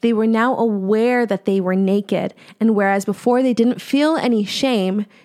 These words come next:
now they did. So they made themselves clothes out of leaves. And then they hear God walking in what the Bible describes as the cool of the day. This was an interesting choice of time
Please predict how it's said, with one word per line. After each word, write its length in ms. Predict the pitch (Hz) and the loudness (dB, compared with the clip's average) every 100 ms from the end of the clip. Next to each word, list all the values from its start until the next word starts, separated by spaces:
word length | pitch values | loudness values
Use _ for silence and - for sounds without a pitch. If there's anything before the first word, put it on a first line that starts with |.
| _ | _
now 320 | 214 202 185 | 0 0 0
they 160 | 202 208 | 0 -2
did. 440 | - 247 190 120 - - - | 0 0 0 -2 -10 -20 -12
So 200 | - 214 | -2 0
they 200 | 202 220 | 2 2
made 320 | 214 240 277 | 2 2 0
themselves 540 | 277 254 208 180 190 | -2 0 0 -2 -2
clothes 640 | - - 190 175 175 - - | -8 -2 0 0 -2 -8 -6
out 140 | 196 185 | -4 -2
of 120 | 175 | -2
leaves. 580 | 190 196 165 143 - - - | -2 -2 -2 -8 -10 -14 -12
And 240 | - 240 262 | -2 2 2
then 440 | 320 311 247 247 - | 2 2 0 -2 -2
they 140 | 247 | -2
hear 240 | 226 285 | 0 -4
God 240 | 262 262 254 | -2 -2 0
walking 720 | 208 214 233 247 - 254 240 - | 2 2 2 0 -2 0 0 -2
in 220 | 226 220 | 0 2
what 140 | 220 220 | 2 0
the 60 | |
Bible 300 | 202 214 226 | -2 -2 0
describes 540 | 254 247 - 208 196 196 | -2 -2 -2 -2 -2 -4
as 200 | - 196 | -4 -4
the 80 | 214 | -6
cool 800 | - - - 226 240 240 240 233 - - _ | -12 -14 -8 -2 0 0 -2 -4 -18 -20 _
of 180 | - 196 | -6 -4
the 100 | 202 | -4
day. 520 | - 226 190 196 196 _ _ _ _ _ _ _ - | -2 -2 0 -6 -12 _ _ _ _ _ _ _ -8
This 180 | 349 349 | -6 -2
was 140 | 415 | -2
an 100 | 370 | -2
interesting 800 | - 254 262 - 247 226 247 226 | 0 -2 -2 -2 -4 -2 -2 0
choice 340 | 208 - 208 202 | -2 -2 -4 -6
of 120 | 185 | -12
time 440 | - 180 151 202 | -8 -8 -8 -10